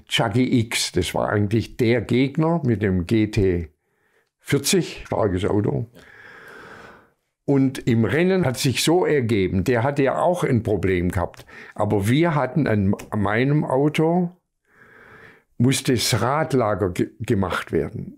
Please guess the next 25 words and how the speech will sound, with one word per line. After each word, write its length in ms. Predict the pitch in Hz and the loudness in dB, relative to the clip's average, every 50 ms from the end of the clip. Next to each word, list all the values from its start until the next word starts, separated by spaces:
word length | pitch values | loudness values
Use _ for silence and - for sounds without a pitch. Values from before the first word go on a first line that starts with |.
| - - | -6 -2
Das 260 | - 110 87 - 139 | -2 0 0 0 -2
war, 180 | 143 - - | -2 -4 -2
da 180 | 123 - 117 101 | -2 -2 -2 0
haben 380 | 107 120 139 147 151 143 131 135 | 0 0 0 0 0 0 0 2
wir 360 | 143 135 139 139 143 160 - _ _ - - | 2 2 2 0 0 -4 -8 _ _ -20 -18
zwanzig 640 | - - - 131 156 180 196 180 - 190 165 - - | -14 -8 -2 0 2 2 2 2 2 0 0 0 0
Minuten 640 | 151 156 156 156 151 147 151 170 170 175 160 151 | 2 2 2 2 4 4 4 2 2 2 0 0
gestanden. 960 | 151 170 147 - - - - 135 113 104 98 - - 104 101 104 113 147 - _ _ _ _ _ _ _ _ _ _ _ _ _ _ _ _ - - - - - - - - - - - - - - - - - _ _ _ _ _ - | 0 -2 -2 -2 -2 -4 -2 -2 0 -2 -2 -4 -6 -10 -10 -10 -12 -16 -20 _ _ _ _ _ _ _ _ _ _ _ _ _ _ _ _ -20 -20 -20 -20 -20 -20 -20 -20 -20 -20 -20 -20 -20 -20 -20 -20 -20 _ _ _ _ _ -2
Das 200 | - 110 - - | 0 0 2 2
heißt, 380 | 120 127 135 143 135 - - | 2 2 2 0 0 -2 -2
da 100 | 135 127 | -2 0
bin 200 | 107 120 131 131 | 0 2 2 2
ich 180 | 135 127 113 123 | 2 2 2 2
also, 460 | 113 110 - 117 117 110 107 104 107 - - - 113 110 - | 0 0 2 2 2 2 2 2 0 -2 -6 -8 -10 -12 -6
war 220 | - 107 117 120 117 | -2 0 0 2 2
ich 280 | 113 101 110 120 - | 2 2 0 0 0
wieder, 300 | - 123 123 117 117 104 | 0 2 2 2 2 0
weiß 800 | - - - - 190 214 208 170 151 - 131 139 139 131 123 - | -2 -6 -10 -10 -10 -8 -8 -8 -6 -4 -2 0 0 0 0 0
Gott, 180 | - 131 139 147 | 0 0 2 2
wie 260 | 151 151 165 151 127 | 2 4 4 2 2
weit 320 | 127 131 131 127 123 113 | 2 2 2 2 0 2
hinten, 480 | - - 139 143 151 170 190 175 160 123 | 2 2 2 2 2 2 2 2 2 2
bis 240 | 127 127 117 - - | 2 0 0 0 0
man 140 | 123 107 | 0 0
dann, 320 | - 135 113 110 104 - | 2 2 2 0 0 -2